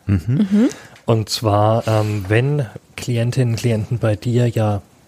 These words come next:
Speaker 3: auf Wunsch auch einen Höhepunkt erleben können, gibt's bei Sexological Bodyworkern das Problem, dass Behörden, dass der Staat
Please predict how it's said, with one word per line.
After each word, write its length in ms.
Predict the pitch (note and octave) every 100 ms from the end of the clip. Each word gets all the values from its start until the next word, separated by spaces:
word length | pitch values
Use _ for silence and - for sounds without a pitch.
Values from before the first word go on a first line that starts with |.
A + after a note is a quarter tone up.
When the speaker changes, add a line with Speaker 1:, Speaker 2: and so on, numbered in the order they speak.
| _
Speaker 3:
auf 220 | G2 -
Wunsch 260 | A2+ C3+ -
auch 220 | A2 A2+
einen 200 | G2+ G#2
Höhepunkt 440 | B2+ C#3 - A2+
erleben 400 | G2+ G2+ G2+ G2+
können, 320 | - G#2+ F#2 F2 - - - - - - - - - - _ _ _ _ _ _ _
gibt's 360 | B2+ E3 - -
bei 260 | C3+ C3
Sexological 840 | B2+ B2+ B2 - B2+ B2+ - B2+ B2+
Bodyworkern 880 | - A#2+ C3+ A#2 A#2 - A2+ A2
das 180 | - G#2+
Problem, 720 | - A2 - G#2 A2 C3 E3 E3
dass 180 | A#2+ -
Behörden, 540 | - F#2 A2 B2 E3
dass 200 | C#3 A2
der 120 | - G#2+
Staat 640 | - G2+ F2+ C3+ -